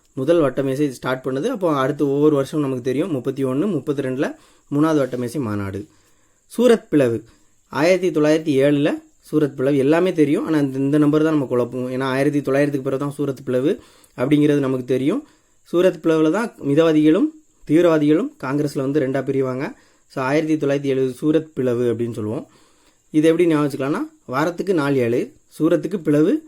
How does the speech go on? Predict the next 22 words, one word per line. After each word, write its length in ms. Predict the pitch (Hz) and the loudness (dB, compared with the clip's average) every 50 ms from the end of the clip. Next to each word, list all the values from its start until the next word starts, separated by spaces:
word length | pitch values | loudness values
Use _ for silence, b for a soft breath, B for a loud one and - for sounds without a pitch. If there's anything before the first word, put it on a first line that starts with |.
| b b b b b b _ _ - | b b b b b b _ _ -8
அஹ், 380 | 151 131 131 127 127 127 123 120 | -4 -2 0 0 0 0 0 -2
சூரத் 380 | - 180 185 196 196 160 156 | 0 0 2 2 2 0 0
பிளவு 220 | - 151 147 127 123 | 2 2 2 2 2
வாரத்துக்கு 600 | 127 127 139 151 160 156 - 156 151 - 208 196 | 2 0 0 0 0 -2 -4 -6 -4 -2 0 0
நாலு 240 | 156 135 131 131 | 0 0 0 0
ஏழு, 280 | 117 110 113 156 196 - - - | 0 0 0 0 -2 -4 -2 0
சூரத் 300 | 151 160 170 156 151 - | 2 2 2 2 0 0
பிளவுக்கு 460 | - 151 156 165 170 156 156 - 254 349 339 b b b b b b b b - | 2 4 4 4 4 2 0 -2 -4 -4 -6 b b b b b b b b -6
ஆயிரத்தி 320 | 135 143 156 151 147 147 | -2 0 0 0 0 0
தொள்ளாயிரத்தி 320 | 139 139 131 131 - 185 | 0 0 -2 -2 -2 -2
ஏழு 240 | 139 117 110 104 101 101 | 0 0 0 -2 -4 -6
அப்படி 260 | - - 120 117 117 | -8 -8 -8 -6 -4
ஞாபகம் 240 | 117 113 104 104 101 | -4 -4 -4 -4 -6
வச்சுக்கலாம். 220 | - - 101 98 | -8 -10 -10 -8
வாரத்துக்கு 380 | 107 123 131 139 135 156 156 151 | -4 -4 -4 -4 -4 -4 -4 -4
நாலு 220 | 135 131 131 131 | -2 -2 -2 -2
ஏழு, 160 | 135 143 202 | -2 -2 -4
சூரத் 320 | 214 - 147 143 135 131 - | -4 -4 -4 -6 -6 -6 -4
பிளவுக்கு 400 | 143 143 147 151 147 147 - 208 311 - B B B B B B B B | -2 0 2 2 2 0 0 -2 -4 -4 B B B B B B B B
ஆயிரத்தி 340 | 131 139 147 147 143 143 127 | -4 -2 -2 -2 -2 -2 -2
தொள்ளாயிரத்தி 300 | 127 127 131 - 175 127 | -2 -2 -4 -4 -4 -4
ஏழு. 180 | 113 110 104 | -2 -2 -4